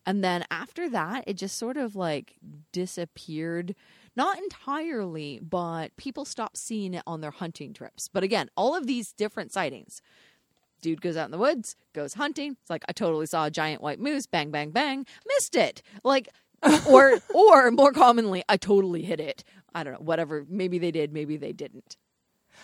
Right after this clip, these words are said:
Speaker 2: Now, are all of these sightings sort of around the same area, around Lobster Lake?
Speaker 1: Yes. So all of those sightings up to nineteen thirty-eight are all around, the ones that I saw were all around Lobster Lake.
Speaker 2: Oh,
Speaker 1: Or
Speaker 2: okay.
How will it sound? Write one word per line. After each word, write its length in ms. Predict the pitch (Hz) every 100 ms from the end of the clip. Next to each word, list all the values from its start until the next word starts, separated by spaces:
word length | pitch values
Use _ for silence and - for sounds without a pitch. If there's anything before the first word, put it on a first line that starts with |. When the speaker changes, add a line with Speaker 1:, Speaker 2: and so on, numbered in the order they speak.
| -
Speaker 2:
Now, 200 | 220 214
are 140 | 202 190
all 160 | 220
of 80 | 269
these 220 | 311 294
sightings 800 | - 202 196 196 190 190 190 175 - - - -
sort 300 | - 180 180
of 80 | 180
around 460 | 180 160 151 147 165
the 80 |
same 300 | 165 160 156 139
area, 520 | 131 139 147 160 147
around 320 | 151 139 147
Lobster 440 | 139 127 - 143 131
Lake? 420 | 120 127 - -
Speaker 1:
Yes. 520 | 214 233 214 - - -
So 500 | - 254 220 214 -
all 320 | 196 226 269 359
of 220 | 349 277
those 260 | 254 247
sightings 540 | - 208 202 190 190 180 185
up 160 | -
to 120 | - 240
nineteen 480 | 214 202 - 220
thirty-eight 640 | 196 180 185 - 156 156 -
are 180 | 165 160 -
all 300 | 170 180 196
around, 460 | 185 165 156 156
the 60 | 170
ones 200 | 175 175
that 100 | -
I 180 | 170 170
saw 300 | - 147 135
were 160 | 147 -
all 280 | 160 170
around 400 | 190 170 160 156
Lobster 440 | 147 135 147 - 147
Lake. 240 | 143 - -
Speaker 2:
Oh, 520 | 151 220 226 254 226
Speaker 1:
Or 240 | 190 180
Speaker 2:
okay. 100 | 196